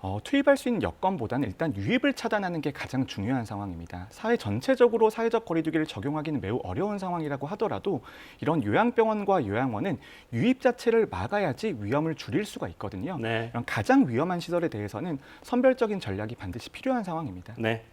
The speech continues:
Speaker 2: 그래서 대면 면회를 제한한다, 이런 발표가 오늘 나왔습니다. 자, 임시 선별검사소 줄어든 거는 저희가 사실 가장 피부로 느껴지는데요. 여기 여의도 공원에도 검사소가 있다가 지금 없어진 지 꽤 됐는데,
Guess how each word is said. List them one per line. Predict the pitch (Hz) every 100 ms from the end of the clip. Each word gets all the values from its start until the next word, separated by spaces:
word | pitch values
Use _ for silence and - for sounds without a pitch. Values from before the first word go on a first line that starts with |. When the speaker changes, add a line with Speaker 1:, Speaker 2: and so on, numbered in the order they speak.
| -
Speaker 2:
그래서 | 117 113 180 220 - - -
대면 | - 160 185 190 185
면회를 | 147 156 165 160 170 165
제한한다, | - 127 160 139 123 135
이런 | 110 135 139
발표가 | 104 98 127
오늘 | 135 104 120 123
나왔습니다. | 107 98 - 92 - - - - - -
자, | - 101
임시 | 135 185 220
선별검사소 | 196 233 254 247 226 208 190 185 156
줄어든 | 139 160 165
거는 | 147 147 180 170 135 - -
저희가 | - 139
사실 | 147 160
가장 | - - 185
피부로 | - 247 254
느껴지는데요. | 147 120 110 98 92 175 240
여기 | 147 143 151 135 - - -
여의도 | 131 170 180
공원에도 | 143 170 180 160 156 135
검사소가 | 147 147 147 131
있다가 | 107 127
지금 | 120 104
없어진 | 120 135
지 | 120
꽤 | 160
됐는데, | 117 95 87 101 98